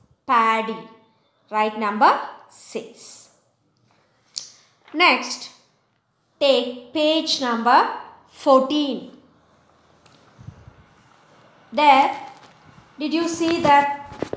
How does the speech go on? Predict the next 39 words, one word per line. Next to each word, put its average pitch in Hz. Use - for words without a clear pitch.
draw 330
a 320
smiling 285
face 277
for 233
a 233
good 302
food -
habits 330
and 285
a 262
crying 269
face 262
for 254
a 240
bad 233
food 233
habits? 208
Did 247
you 311
see 349
that? 403
Either 381
you 339
can 302
draw 285
the 349
smiling 269
face 403
or, 254
uh, 240
you 240
can 247
put 285
a 262
tick 359
and 226
a 254
cross. -